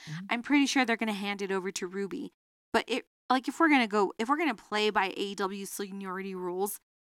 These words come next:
Speaker 2: give it to Tay Conti.
Speaker 1: I don't think that's that far off, but I don't think, they're not gonna strap Thunder Rosa, unfortunately.
Speaker 2: Unfortunately.
Speaker 1: At least, uh, I don't believe that, I don't g-, <laughs> have any faith in them to, so,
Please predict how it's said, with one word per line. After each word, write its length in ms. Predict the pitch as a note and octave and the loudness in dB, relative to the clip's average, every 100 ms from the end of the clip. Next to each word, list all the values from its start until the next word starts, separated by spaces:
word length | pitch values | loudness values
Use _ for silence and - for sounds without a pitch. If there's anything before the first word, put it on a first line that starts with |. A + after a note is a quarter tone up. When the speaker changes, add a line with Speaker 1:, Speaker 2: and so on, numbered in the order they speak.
| - | -4
Speaker 2:
give 160 | G#3+ | -4
it 80 | F3+ | -2
to 80 | E3 | -6
Tay 160 | E3+ F3+ | -6 -6
Conti. 460 | - - - - _ - | -6 -10 -12 -14 _ -10
Speaker 1:
I 60 | F3 | -8
don't 160 | A3+ | -8
think 140 | G#3+ F3+ | -10 -8
that's 240 | C#3+ B2+ | -6 -6
that 160 | B2 A2+ | -8 -10
far 300 | - A2 A2 | -10 -10 -8
off, 240 | A#2 A2+ - | -8 -10 -10
but 140 | B2 | -8
I 80 | A#2+ | -6
don't 260 | C3+ C#3 C#3 _ | -6 -8 -10 _
think, 220 | C3+ C3 _ _ _ _ _ _ _ _ - | -16 -16 _ _ _ _ _ _ _ _ -2
they're 120 | F3 | -2
not 180 | G3 G3+ | 0 -4
gonna 160 | G#3+ F#3 | -4 -6
strap 300 | - F3+ F3 | -4 -4 -4
Thunder 200 | E3+ E3 | -6 -4
Rosa, 320 | E3 D#3+ F#3 | -4 -6 -8
unfortunately. 720 | F3 E3+ E3+ F#3 F3+ E3+ F3 E3 | -8 -8 -10 -12 -12 -10 -12 -12
Speaker 2:
Unfortunately. 540 | - F3+ F3 E3+ - D3 | -10 -8 -6 -6 -8 -8
Speaker 1:
At 60 | |
least, 340 | D3+ D#3 - - | -4 -4 -6 -14
uh, 80 | C3+ - _ D#3 | -20 -20 _ -10
I 140 | D#3 - _ _ | -10 -12 _ _
don't 200 | D3 C#3+ | -6 -6
believe 300 | - C3+ C#3 | -10 -8 -6
that, 120 | C#3 C3+ | -8 -12
I 100 | C#3 | -4
don't 400 | D#3+ F3 F3+ D#3 | 0 0 0 -4
g-, 100 | D#3 E3 D3 | -10 -14 -14
<laughs> 140 | - - | -12 -8
have 280 | D3 C#3+ C#3 | -6 -4 -6
any 180 | C#3+ | -6
faith 280 | C3 C3+ C#3 D#3 | -6 -6 -6 -8
in 100 | D3+ | -8
them 180 | D#3 | -8
to, 260 | D3+ F3+ F3 | -8 -8 -6
so, 880 | D#3+ - C#3 C3 B2+ B2+ A#2+ A#2 | -6 -4 -2 0 -2 -4 -6 -10